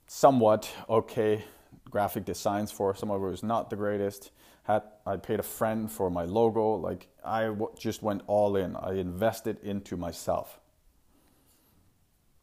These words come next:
I invested into myself. Now, here comes the challenge that arose from that, is that I decided to invest in me. And because I did that, my wife felt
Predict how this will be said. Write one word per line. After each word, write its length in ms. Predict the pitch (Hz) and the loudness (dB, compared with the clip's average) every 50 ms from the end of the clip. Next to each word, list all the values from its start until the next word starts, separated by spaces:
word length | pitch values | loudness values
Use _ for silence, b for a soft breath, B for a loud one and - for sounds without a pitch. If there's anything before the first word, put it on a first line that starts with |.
| _ _ _ _ _ _ - - - | _ _ _ _ _ _ -16 -6 -2
I 100 | 101 98 | -2 -2
invested 400 | 92 92 104 98 - - 92 95 | 0 2 2 0 0 -2 -6 -6
into 200 | 95 90 - 90 | -6 -6 -8 -8
myself. 500 | 85 82 80 - - 76 69 - - - _ _ b b b b b b b b b b b b | -8 -6 -6 -4 -4 -4 -4 -4 -8 -14 _ _ b b b b b b b b b b b b
Now, 160 | 107 113 117 107 | 4 4 4 6
here 220 | - 156 160 151 | 6 6 4 4
comes 320 | 156 - 139 127 123 123 | 4 4 2 2 2 0
the 120 | - 101 95 | -4 -10 -8
challenge 580 | - - - 110 101 101 95 87 85 85 - | -8 -2 0 2 4 4 4 2 0 -4 -6
that 240 | - 92 85 85 - _ - | -4 -4 -4 -4 -6 _ -8
arose 760 | 92 90 87 - - - 95 98 110 117 120 120 120 113 - | -6 -6 -6 -10 -12 -6 2 6 8 8 10 8 6 4 0
from 220 | - - 92 82 | -2 -6 -6 -4
that, 300 | 82 76 - - - - - - | -4 -4 -4 -4 -6 -8 -8 -4
is 220 | 95 95 90 - | -4 -4 -4 -4
that 160 | 90 90 92 - _ - | -6 -8 -8 -8 _ -2
I 300 | 101 104 110 117 117 120 | 2 4 4 4 4 2
decided 560 | 113 110 - - - 110 101 101 101 98 - | -2 -4 -8 -2 2 2 4 4 4 2 0
to 100 | - 104 | -2 -4
invest 400 | 95 95 90 101 95 - - - | -4 0 2 2 2 0 -2 -10
in 160 | 82 85 95 | -8 -6 -2
me. 340 | 101 104 92 78 71 - - _ _ _ _ _ _ _ - | -2 -2 -2 -4 -6 -12 -16 _ _ _ _ _ _ _ -8
And 180 | 98 95 87 | -6 -4 -4
because 400 | 92 90 - - 131 120 110 - | -4 -6 -4 4 4 4 4 4
I 120 | 110 98 98 | 2 0 0
did 260 | 90 101 95 90 - | 2 0 -2 0 2
that, 340 | 101 104 117 123 - - - - | 2 4 4 2 0 -4 -16 -8
my 220 | 98 98 92 92 | -4 -2 -2 -2
wife 560 | 92 87 92 104 101 101 117 117 - - - _ _ _ _ _ - _ _ _ _ _ _ _ _ _ _ _ _ _ _ _ _ _ _ _ _ _ _ _ _ _ _ _ _ _ _ _ _ _ _ _ _ _ _ _ _ | -2 2 4 4 6 6 4 0 -4 -16 -20 _ _ _ _ _ -20 _ _ _ _ _ _ _ _ _ _ _ _ _ _ _ _ _ _ _ _ _ _ _ _ _ _ _ _ _ _ _ _ _ _ _ _ _ _ _ _
felt 640 | - - - - - 117 113 92 - - - - | -14 -12 -4 6 8 8 8 8 4 -4 -16 -20